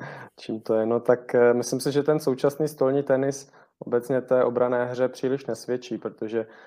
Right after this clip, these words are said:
ta hra se čím dál tím víc zrychluje, zavedly se vlastně ty nové plastové míče, ve kterých není taková rotace a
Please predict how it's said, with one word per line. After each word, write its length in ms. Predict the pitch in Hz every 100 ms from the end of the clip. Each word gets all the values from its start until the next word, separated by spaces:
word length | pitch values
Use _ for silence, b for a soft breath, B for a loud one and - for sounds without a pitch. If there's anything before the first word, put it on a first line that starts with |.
| B _
ta 120 | -
hra 240 | 110 117 113
se 560 | - 123 123 120 117 117
čím 200 | - 123
dál 160 | 120
tím 140 | 120 135
víc 180 | 139
zrychluje, 640 | 110 110 110 - 117 120 123
zavedly 440 | 120 117 120 120
se 480 | 120 - 120 120 120 B B B _ _
vlastně 400 | - 113 117 120
ty 400 | 113 120 117 113
nové 440 | 113 113 117 117 113
plastové 520 | 113 120 113 127 120
míče, 320 | 117 117 -
ve 120 | 120
kterých 480 | 117 123 120 120 117
není 340 | 120 120 120 120 -
taková 400 | 120 117 123 120
rotace 560 | 113 117 117 - 123
a 300 | 120 120 117